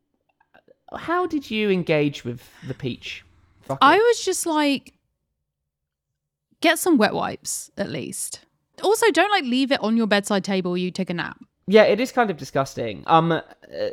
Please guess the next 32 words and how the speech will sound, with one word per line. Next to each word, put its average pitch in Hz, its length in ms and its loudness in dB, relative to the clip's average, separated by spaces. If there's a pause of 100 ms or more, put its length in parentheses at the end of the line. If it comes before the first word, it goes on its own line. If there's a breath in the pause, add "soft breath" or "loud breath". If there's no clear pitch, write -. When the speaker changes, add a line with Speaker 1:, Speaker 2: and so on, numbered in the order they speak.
(300)
Speaker 1:
but 170 220 4 (120)
there's 175 480 2
also 180 920 -2 (720)
lots - 240 -4
of 311 120 -10
people - 260 -8
who 135 80 -6
have 127 120 -6
done 123 180 -2
loads 156 180 -2
of 139 80 -14
disgusting 170 500 -8
things 139 300 -6
in 131 80 -4
the 127 80 -4
pursuit 131 400 -8
of 143 80 -10
self-pleasure. 123 580 -8 (480)
Speaker 2:
Of 311 120 -4
course 196 240 -2
they 185 160 -4
have. 170 300 -14 (760 soft breath)
Speaker 1:
And 185 400 -2
I 233 600 0 (720)
actually 226 400 0
quite 170 380 0
like, 147 640 2 (120)
despite 214 500 2
the 156 60 2
fact - 340 -2
that - 180 -2
everybody, 123 1000 -2